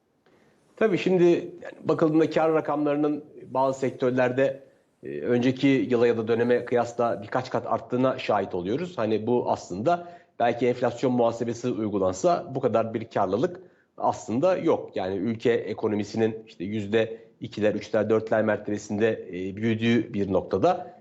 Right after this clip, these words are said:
e, şirketlerin, e, önemli ölçüde pazarı oluşturan şirketlerin böyle karlarını ikiye, üçe katlamaları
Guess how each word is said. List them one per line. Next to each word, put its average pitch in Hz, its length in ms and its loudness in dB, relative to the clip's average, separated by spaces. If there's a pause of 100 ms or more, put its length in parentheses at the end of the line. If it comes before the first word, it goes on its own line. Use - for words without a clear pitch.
(120)
e, 71 300 -6
şirketlerin, 110 840 -2 (300)
e, - 40 -8 (240)
önemli 117 440 2
ölçüde 110 460 0
pazarı 110 420 2
oluşturan 110 400 -2
şirketlerin 107 640 -2 (320)
böyle 87 180 -2
karlarını 110 460 2
ikiye, 120 320 2
üçe 117 180 0
katlamaları 110 800 0